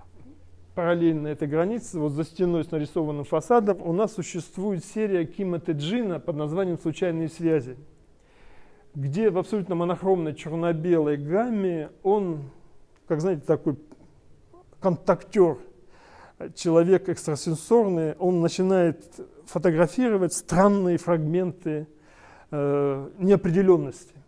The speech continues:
Что-то его в них заинтересовало, и даже выразить это невозможно. Поэтому мы здесь видим какие-то фрагменты света,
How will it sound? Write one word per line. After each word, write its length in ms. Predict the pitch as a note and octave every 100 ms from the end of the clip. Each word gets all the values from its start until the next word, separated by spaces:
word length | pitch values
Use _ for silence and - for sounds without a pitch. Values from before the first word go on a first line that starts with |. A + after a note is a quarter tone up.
| _
Что-то 380 | - - A#3 G3
его 180 | F3 E3
в 60 | E3
них 140 | D#3+
заинтересовало, 680 | D3+ D#3 F3 - G3+ A#3 F3+
и 100 | D3+
даже 220 | D#3+ D#3
выразить 400 | E3+ F3+ C#3+ C3+
это 180 | C#3 D3
невозможно. 640 | C#3 C3+ C3+ C#3 A#2+ C3 C#3+ _ _ - - _
Поэтому 300 | F3+ G3 F#3
мы 60 | F3+
здесь 200 | E3+ -
видим 240 | G#3 D#3
какие-то 400 | C#3+ D3+ F3 C#3+
фрагменты 600 | - E3+ E3 E3+ E3 C#3+ C#3
света, 640 | - F#3 A3+ A3 G3+ F#3